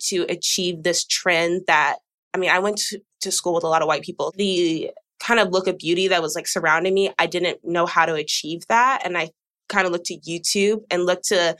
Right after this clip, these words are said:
honestly, like, influencers that didn't really look like me at that time and see if I could emulate that. And then as I started getting older and the natural hair movement started coming in my algorithm,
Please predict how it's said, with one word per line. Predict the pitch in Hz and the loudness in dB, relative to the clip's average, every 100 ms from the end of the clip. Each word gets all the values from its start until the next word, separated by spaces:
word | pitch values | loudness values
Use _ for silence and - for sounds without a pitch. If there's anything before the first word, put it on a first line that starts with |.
| - - _ - - | -12 -20 _ -4 2
honestly, | 190 277 269 233 | 2 2 0 2
like, | 196 - - | 0 -2 -4
influencers | 196 220 220 208 196 | -2 2 0 0 0
that | 175 | 0
didn't | 175 180 - | 0 -4 -2
really | 180 170 | -2 -2
look | 151 165 | -2 0
like | 196 160 | 0 0
me | 170 160 | -2 -2
at | 165 165 | -2 -2
that | 160 - | -4 -4
time | - 156 151 165 190 220 220 | 0 2 2 2 -2 -4 -6
and | 170 | -6
see | - 175 | 0 0
if | 175 | 2
I | 151 | -2
could | 156 - | -2 -6
emulate | 165 151 117 | -4 -2 -2
that. | - 95 | 0 0
And | 175 | 0
then | 175 | 0
as | 196 196 | 0 0
I | 185 | -2
started | 175 156 | -2 -4
getting | - - - | -6 -4 2
older | 247 254 233 220 | 4 4 2 2
and | 196 170 | 0 -2
the | 165 | -2
natural | 165 - 175 | -2 -2 -6
hair | 175 190 190 185 180 | 0 2 4 0 -2
movement | 180 175 175 170 | -4 -2 -2 -2
started | 180 170 | -2 -4
coming | - 175 165 | -4 -4 -2
in | |
my | 160 160 | -2 2
algorithm, | 196 208 196 196 190 190 190 | 4 4 4 0 2 0 0